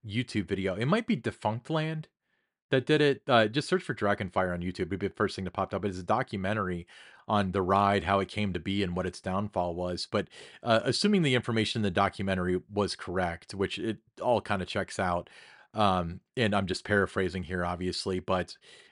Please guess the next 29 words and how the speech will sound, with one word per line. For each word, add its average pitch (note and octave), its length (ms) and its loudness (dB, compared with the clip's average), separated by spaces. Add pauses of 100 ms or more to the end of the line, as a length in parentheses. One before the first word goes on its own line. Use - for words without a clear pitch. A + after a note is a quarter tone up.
uh, F#2 480 2
they A2 260 2
built B2+ 380 4
it C#3 160 4
at - 160 -2
the G#2 60 -2
same A2 260 -2
time G#2 280 2
that F2+ 100 -2
they G2+ 80 0
built F#2 260 -2
Kumba F2 580 0 (140)
at G2 160 -2
Busch G#2 200 2
Gardens F2+ 340 0
Tampa. F2 520 -4 (600)
They A2+ 100 12
wanted B2+ 320 8
a B2 60 10
B A2 180 4
and G2 140 6
M F#2+ 480 6
for - 180 2
both F#2+ 280 2
parks, F#2+ 480 2
but G2+ 380 0
B G#2+ 140 2
and G2 140 4
M F#2+ 460 0